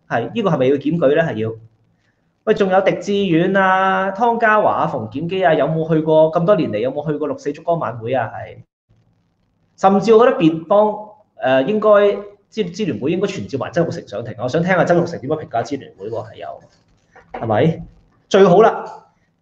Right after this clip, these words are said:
如果呢個審判係香港人嘅時候，包括建制派在內，逐個逐個傳召上庭，好似周幸彤所講，係嘛？最好啦，呢場大辯論嚟啊，好啊，哇，正啊，摩拳擦掌啊，係。用咁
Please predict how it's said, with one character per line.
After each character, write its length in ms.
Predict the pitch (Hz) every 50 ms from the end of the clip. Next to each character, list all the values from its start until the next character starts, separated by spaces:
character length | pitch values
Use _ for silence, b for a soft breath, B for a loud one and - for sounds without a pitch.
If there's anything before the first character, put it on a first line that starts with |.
| _ _ _
如 140 | 156 185
果 20 | 240
呢 60 | 269
個 60 | 262 208
審 160 | 185 180 -
判 100 | - 139
係 40 | 156
香 80 | 220 220
港 180 | 220 208 -
人 100 | 127 139
嘅 40 | 135
時 100 | 143 139
候， 60 | - -
包 440 | 247 233 214 226 233 240 - -
括 120 | - 190 165 170
建 100 | 175 170
制 160 | 160 165 156 151
派 140 | 151 143
在 180 | 147 147 131 117
內， 200 | 113 117 117 127
逐 140 | - - -
個 180 | - - 185
逐 100 | 185 175
個 120 | - - 190
傳 120 | 165 135 -
召 100 | 135 131
上 160 | 135 127 131
庭， 120 | 131 131 - - _ _ _ _ _ _ _ _ _ _ -
好 80 | 214
似 100 | 208 196
周 120 | 175 220 226
幸 180 | 196 165 139
彤 120 | 123 - -
所 160 | - 135 151
講， 380 | - 113 107 - - - - _ _ _ _
係 60 | -
嘛？ 120 | 127 139 156
最 160 | 160 165 143
好 60 | 135 147
啦， 60 | 156 156
呢 80 | -
場 160 | - 165 127 -
大 160 | - 107 117
辯 160 | - 131 123
論 160 | 120 110 113
嚟 220 | 110 92 90 104 104
啊， 60 | -
好 60 | 110 139 160 151
啊， 60 | - - - - _ _ _ _ _ _ _ _ _
哇， 200 | - 151 151 131
正 240 | 117 - 151 139 135
啊， 240 | 147 139 - - - 117 _ _ _ _ _ _ _
摩 240 | _ 127 131 131 131
拳 120 | - 131 123
擦 160 | 151 151 147
掌 240 | - 139 139 160 170
啊， 240 | 160 - - - - - - _ _ _ _ _ _ _
係。 300 | - 131 120 117 117 117 120 - _ _ _ - - - - _ _ _ _ _ _ _ _ _ _ _ _ _ _ _ _ _ _ _ _ _ _ _ _ _ _ _
用 120 | - 170
咁 80 | 165 208